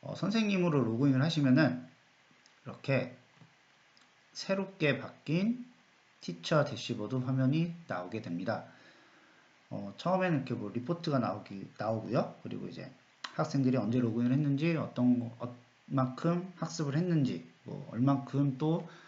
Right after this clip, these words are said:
상승이 됐는지 그런 것들이 나오는데, 이거는 이제 뒤에서 리포트 부분에서 다시 설명을 드리도록 하고, 먼저, 어, 스튜던트를 눌러서 들어가시면은 이렇게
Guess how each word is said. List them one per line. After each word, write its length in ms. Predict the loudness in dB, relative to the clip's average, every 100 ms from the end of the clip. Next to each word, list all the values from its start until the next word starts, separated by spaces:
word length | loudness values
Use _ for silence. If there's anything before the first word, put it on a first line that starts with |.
| -12
상승이 420 | -4 0 2 2
됐는지 400 | 4 4 2 0
그런 180 | 0 0
것들이 220 | 2 2
나오는데, 420 | 2 2 0 2
이거는 380 | 0 2 2 2
이제 120 | 0 -4
뒤에서 600 | 0 0 0 -2 -4 -6
리포트 540 | -8 -6 -2 0 0 -2
부분에서 540 | -8 -10 -8 -4 -6
다시 260 | -6 -10 -10
설명을 360 | -4 0 0 0
드리도록 420 | -4 -10 -10 -8
하고, 360 | -4 -2 -4 -8 -20 -20 -12
먼저, 500 | -8 -2 0 0 -4 -18 -20 -20 _ _ _ _ -20 _ _ _ -18
어, 260 | -14 -14 -16 -20 -18
스튜던트를 640 | -8 -2 0 0 2 2
눌러서 420 | 2 -2 -2 -4
들어가시면은 680 | -4 -4 -4 -4 -2 0 0
이렇게 400 | -2 -10 -12 -12